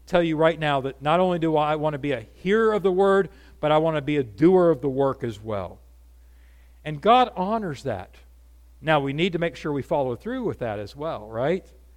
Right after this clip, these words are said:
But I think that's the kind of spirit in our hearts that the Lord blesses.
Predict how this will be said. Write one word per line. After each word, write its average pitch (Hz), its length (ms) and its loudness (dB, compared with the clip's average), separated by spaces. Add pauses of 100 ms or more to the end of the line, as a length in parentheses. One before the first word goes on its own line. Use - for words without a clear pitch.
(240)
But 147 100 -2
I 175 40 4
think 208 280 -4
that's 196 300 4
the 208 100 -2
kind 175 420 -2
of 147 180 -2 (360)
spirit 185 480 2
in 156 100 -2
our 143 160 -2
hearts 139 640 -2
that 143 160 -10
the 143 60 -10
Lord 139 400 -2
blesses. 139 640 -4